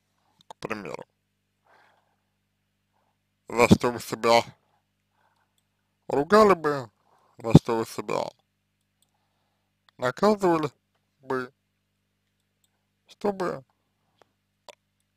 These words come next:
а, почувствовать некую определенность, некую такую уверенность,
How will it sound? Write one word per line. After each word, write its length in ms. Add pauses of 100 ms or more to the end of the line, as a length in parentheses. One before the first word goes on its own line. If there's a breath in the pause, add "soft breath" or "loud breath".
(220)
а, 640
почувствовать 880 (2000 soft breath)
некую 340
определенность, 960 (160 loud breath)
некую 480 (760)
такую 400
уверенность, 760